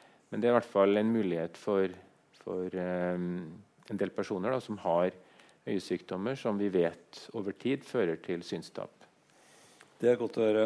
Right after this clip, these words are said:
Speaker 1: Så, så
Speaker 2: Men
Speaker 1: det kan, det kan i hvert fall være noe.
Speaker 2: Men de fleste har jo ikke sånn type tap. De har jo tap allerede kommet,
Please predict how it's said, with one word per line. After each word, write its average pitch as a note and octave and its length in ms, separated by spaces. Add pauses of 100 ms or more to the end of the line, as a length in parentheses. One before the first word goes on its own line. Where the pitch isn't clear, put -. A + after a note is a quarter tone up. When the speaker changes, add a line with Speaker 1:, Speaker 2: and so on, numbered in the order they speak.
Speaker 1:
Så, G#2 280 (320)
så C#3+ 140
Speaker 2:
Men C3+ 80
Speaker 1:
det - 80
kan, C3 240
det A#2 120
kan B2 140
i A2+ 60
hvert - 100
fall A2 160
være G2 180
noe. G2+ 280 (100)
Speaker 2:
Men C#3 160
de D3 80
fleste D#3 400
har B2+ 160
jo A2+ 100
ikke C#3 240 (300)
sånn A2 480
type A#2 320
tap. B2+ 320
De A#2+ 160
har G#2+ 180
jo A2+ 140 (640)
tap - 240
allerede G#2+ 420
kommet, G2+ 540